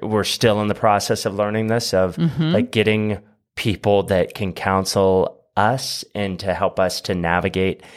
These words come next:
Speaker 1: because with many advisors, not just, like, one, but with
Speaker 2: Mm.
Speaker 1: many, uh, we'll find more success in those areas that we're struggling in.
Speaker 2: For sure. And that can be really humbling. So on
Speaker 1: Yeah.
Speaker 2: our journey, that was,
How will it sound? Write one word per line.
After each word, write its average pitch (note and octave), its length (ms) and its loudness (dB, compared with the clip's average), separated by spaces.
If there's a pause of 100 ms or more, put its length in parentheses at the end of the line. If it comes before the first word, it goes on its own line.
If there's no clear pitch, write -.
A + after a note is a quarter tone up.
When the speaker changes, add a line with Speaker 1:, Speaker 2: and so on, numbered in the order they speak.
(140)
Speaker 1:
because G2 340 -2
with F#2+ 240 -2 (320)
many A#2 320 4
advisors, D2+ 640 0
not F#2 180 0
just, - 240 -2
like, G#2+ 140 0
one, D#2+ 400 -2
but F3+ 180 2
with B2+ 140 4
Speaker 2:
Mm. D#3+ 140 0
Speaker 1:
many, F#2 400 -2 (380)
uh, F2+ 400 0 (160)
we'll F#2+ 440 2
find F#2 400 0
more F2+ 280 2
success - 880 -2 (100)
in F#2+ 160 0
those E2+ 220 0
areas D2+ 340 -2
that - 120 -6
we're D#2 100 -12
struggling - 540 -12
in. B2+ 200 -18
Speaker 2:
For C3+ 160 -2
sure. C3 480 -4
And G3+ 140 4
that A#3 100 2
can C4+ 160 0
be C#4+ 80 2
really C4+ 220 4
humbling. G3 500 2
So D#3+ 460 4
on D3+ 260 0
Speaker 1:
Yeah. A2+ 140 2
Speaker 2:
our E3+ 200 2
journey, F#3 420 0
that E3 280 2
was, C#3+ 560 0